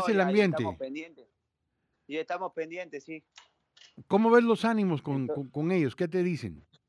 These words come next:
Speaker 1: Bien, bien, la banda ahora, ahora, ahora la verdad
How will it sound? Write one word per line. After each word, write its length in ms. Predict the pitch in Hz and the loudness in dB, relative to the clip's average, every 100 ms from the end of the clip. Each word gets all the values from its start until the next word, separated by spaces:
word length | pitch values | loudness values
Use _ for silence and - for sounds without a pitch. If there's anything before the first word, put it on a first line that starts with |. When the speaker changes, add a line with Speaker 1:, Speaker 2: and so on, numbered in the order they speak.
| _ _ _ _ _ _ - | _ _ _ _ _ _ -12
Speaker 1:
Bien, 580 | 131 170 196 202 196 | -6 -2 -2 0 -2
bien, 200 | 170 165 | -4 -6
la 100 | 165 | -4
banda 280 | 160 196 208 | -2 -2 -2
ahora, 540 | 185 214 190 160 143 127 | -2 -2 -2 -2 -4 -4
ahora, 360 | 147 185 170 147 | -4 -2 -4 -4
ahora 260 | 143 165 | -4 -4
la 100 | 151 | -4
verdad 180 | 143 143 | -6 -6